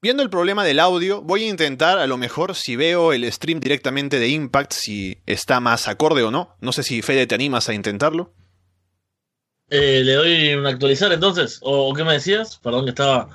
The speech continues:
Speaker 2: estaba escribiendo justo mientras vos hablabas.
Speaker 1: No, te decía que a lo mejor, para que funcione esto
Speaker 2: El, el de Impact.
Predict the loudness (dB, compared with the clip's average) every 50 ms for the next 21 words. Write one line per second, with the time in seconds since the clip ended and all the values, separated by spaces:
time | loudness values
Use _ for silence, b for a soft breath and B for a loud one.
0 | B B B B 0 0 2 2 2 2 2 2 2 0 0 0 0 2 2 2
1 | 0 0 0 -2 0 2 2 2 2 0 -2 -6 -12 _ _ _ _ _ -8 -6
2 | -6 -4 -2 -4 -4 -2 -2 -2 -2 0 0 0 2 4 2 4 2 2 0 0
3 | -2 0 -2 -2 -2 -6 _ _ -2 0 2 2 2 0 -2 -6 -6 -8 -6 -4
4 | -4 -4 -2 0 0 0 -2 -2 -4 -2 -2 -2 -2 0 0 0 2 2 2 2
5 | 2 2 0 0 0 2 0 0 0 0 0 0 0 -2 -2 -8